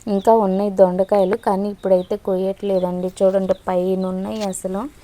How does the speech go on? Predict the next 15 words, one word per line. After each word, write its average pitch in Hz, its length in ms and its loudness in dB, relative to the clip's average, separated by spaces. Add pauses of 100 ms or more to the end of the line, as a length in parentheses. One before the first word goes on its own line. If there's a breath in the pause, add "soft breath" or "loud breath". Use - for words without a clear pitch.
(480 loud breath)
ఆ, 196 300 0 (100)
బాగా 185 540 0
పైకి 196 560 0
వెళ్ళిపోయి 202 480 2
ఉన్నాయి 185 360 -2
అన్నమాట. 180 760 -6 (1400 soft breath)
అవి 180 240 0
అసలు 185 260 -2 (100)
అందవు, 185 460 0 (200)
పైన 180 460 0
ఫెన్సింగ్ 185 540 -4 (100)
పైన 180 260 -2 (120)
ఉన్నాయి. 185 420 -4 (180)
చూడాలి, 190 600 0 (480 loud breath)
ఈసారి 190 440 2